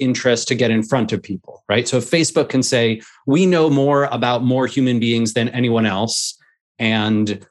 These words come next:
we're the place where you can come to target those human beings in all the ways that you want to as an advertiser," advertising dollars are gonna flow to them. But they have to continue to get people to,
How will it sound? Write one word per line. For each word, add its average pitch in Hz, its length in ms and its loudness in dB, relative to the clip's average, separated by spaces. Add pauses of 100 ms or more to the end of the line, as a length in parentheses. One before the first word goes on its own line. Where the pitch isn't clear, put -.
we're 143 280 2
the 135 100 0
place 131 300 -2
where 127 100 0
you 113 100 0
can 131 180 -2
come 220 360 0
to 139 120 -2
target 151 380 0
those 123 180 -2
human 123 240 0
beings 117 280 0
in 113 80 0
all 110 100 0
the 107 80 0
ways 110 300 0
that 113 120 -6
you 113 120 -4
want 120 240 0
to 113 160 -2
as 104 100 -2
an 123 80 2
advertiser," 117 720 0 (500)
advertising 170 540 2
dollars 131 360 2
are 123 80 0
gonna 113 160 0
flow 113 280 0
to 104 120 -8
them. 87 280 -8 (440)
But 175 300 0
they 151 120 2
have 151 200 -2
to 127 120 0
continue 175 640 2
to - 120 -4
get 127 260 -2
people 120 360 -2
to, 113 340 -2